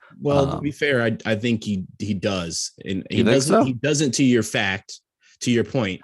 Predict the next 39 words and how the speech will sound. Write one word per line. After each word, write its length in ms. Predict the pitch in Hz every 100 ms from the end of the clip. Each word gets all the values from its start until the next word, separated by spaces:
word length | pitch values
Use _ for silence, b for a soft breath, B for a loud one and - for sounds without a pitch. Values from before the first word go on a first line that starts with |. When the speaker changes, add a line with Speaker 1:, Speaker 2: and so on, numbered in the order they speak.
| -
Speaker 2:
I 100 | 262
mean, 160 | 190 143
Speaker 1:
The 60 |
Speaker 2:
he's, 120 | 175 -
Speaker 1:
point 100 | 170
Speaker 2:
yeah, 140 | 123
Speaker 1:
is 80 | 95
Speaker 2:
he's 160 | 147
already 320 | 151 135 117 104
on 160 | 101
the 80 | 87
pantheon 760 | - 107 104 190 95 90 85
of, 100 | 85
Speaker 1:
Yes, 400 | 123 101 82 -
Speaker 2:
like, 140 | - 110
Speaker 1:
yes. 380 | 107 92 - - -
But 120 | 120
I 40 |
Speaker 2:
great 100 | 107
Speaker 1:
think 200 | 139 104
this 100 | 95
Speaker 2:
N 60 | 95
B 20 |
A 40 | 113
Speaker 1:
puts 160 | 113
him, 40 | 95
Speaker 2:
players. 480 | 78 82 80 - _ _
Yeah. 200 | 95 85
Speaker 1:
this 100 | 113
puts 240 | - 143 -
him 140 | 113
in 160 | 101 98
rare 380 | 113 113 107 -
air, 460 | 107 98 92 90 - - - _ -
puts 200 | 123 123
him 100 | 113
in 100 | 107
elite 520 | 95 107 123 120 _
air 460 | 104 98 92 87